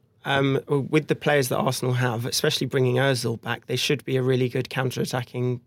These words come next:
team. So if you've got, what, Wolves coming onto you, Arsenal should have,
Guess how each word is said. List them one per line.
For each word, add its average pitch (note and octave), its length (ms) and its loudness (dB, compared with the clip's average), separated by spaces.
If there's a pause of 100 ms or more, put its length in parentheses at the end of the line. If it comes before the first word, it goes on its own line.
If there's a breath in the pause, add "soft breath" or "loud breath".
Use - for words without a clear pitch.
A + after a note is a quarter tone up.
(220)
team. C3 300 0
So C3+ 140 -2
if C3 100 -2
you've C#3 140 -8
got, - 160 0 (260)
what, B2+ 300 -2
Wolves C#3 260 -2
coming C3 300 2
onto C#3 320 0
you, A2+ 240 -6 (240)
Arsenal C3+ 320 -2
should D3 320 2
have, C3+ 180 -2